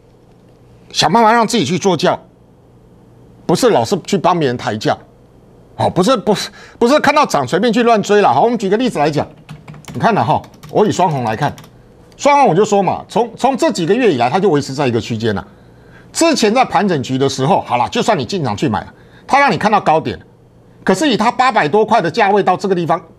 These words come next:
到高点来看，也顶多差不多一层多一点的空间了。尤其你高点没卖，到现在为止呢，全部都还是卡在里面嘛，是不是？所以我就说，你，你尽量把你的成本压低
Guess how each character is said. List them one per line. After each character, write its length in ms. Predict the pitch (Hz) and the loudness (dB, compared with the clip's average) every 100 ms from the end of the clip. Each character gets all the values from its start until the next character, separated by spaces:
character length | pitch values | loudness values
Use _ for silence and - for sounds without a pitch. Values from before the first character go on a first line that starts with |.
| - | 0
到 120 | 208 | 0
高 220 | - 196 | 2 2
点 140 | 175 | 0
来 120 | 107 107 | -2 -2
看， 180 | - 160 - _ _ - | -2 -4 -10 _ _ -2
也 140 | 226 | 0
顶 200 | 247 180 | 0 0
多 140 | 120 196 | 0 -2
差 140 | 185 | -2
不 60 | 165 | -2
多 120 | 170 | -4
一 100 | - | -4
层 240 | 190 - 127 | -6 -4 -2
多 180 | 151 185 | -2 -2
一 80 | |
点 160 | 139 101 | -4 -6
的 80 | 101 - - | -6 -10 -8
空 180 | 123 123 | -4 -2
间 160 | 120 | 0
了。 100 | 101 - - - - - - | -2 -8 -20 -20 -20 -20 -8
尤 140 | - 247 | 0 0
其 120 | 269 | 2
你 80 | 214 | 0
高 160 | 139 | 0
点 160 | 196 160 | 0 0
没 140 | 127 | -2
卖， 140 | 151 185 | -2 0
到 120 | 196 | 0
现 140 | 208 | 0
在 80 | 196 | 2
为 160 | 151 143 | 2 0
止 140 | 113 | -2
呢， 120 | 92 87 _ _ _ - - | -10 -12 _ _ _ -20 -6
全 160 | 147 | 0
部 100 | 175 | 2
都 60 | 190 | 2
还 160 | 160 139 | 2 -2
是 100 | 139 | -2
卡 160 | 117 | -4
在 140 | 113 139 | 0 0
里 160 | 104 | -2
面 160 | 98 104 | -4 -6
嘛， 80 | - - - _ | -8 -20 -20 _
是 100 | - | -2
不 60 | 147 | 0
是？ 120 | 143 - - - - | 0 -2 -14 -20 -2
所 120 | 240 | 2
以 40 | |
我 100 | 214 | 4
就 80 | 165 | 4
说， 180 | 226 226 - - _ | 2 0 -2 -16 _
你， 180 | 190 - | -4 -2
你 80 | 190 | 0
尽 160 | 190 320 | 2 2
量 120 | 277 | 2
把 160 | 180 | 2
你 120 | 208 131 | 0 0
的 80 | |
成 200 | 123 143 | -4 -2
本 140 | 180 120 | -2 0
压 160 | 135 | 0
低 180 | 143 143 | 0 -4